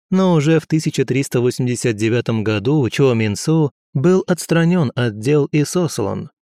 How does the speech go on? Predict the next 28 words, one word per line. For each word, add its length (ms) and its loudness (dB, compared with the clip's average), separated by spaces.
Надо 300 -2
ли 140 2
упоминать 440 0
о 60 -2
том, 260 -2
что 220 -2
в 80 -2
ссылке 540 -2
он 180 -2
был 180 0
убит? 360 -4
И 200 2
то 160 2
же 120 0
самое 440 0
произошло 640 2
с 180 -10
Чхан 500 -2
Ваном, 540 -2
которого 420 2
Ли 140 2
Сонгэ 500 0
сместил 600 0
под 200 -2
предлогом 540 0
его 300 0
низкого 520 0
происхождения. 880 -4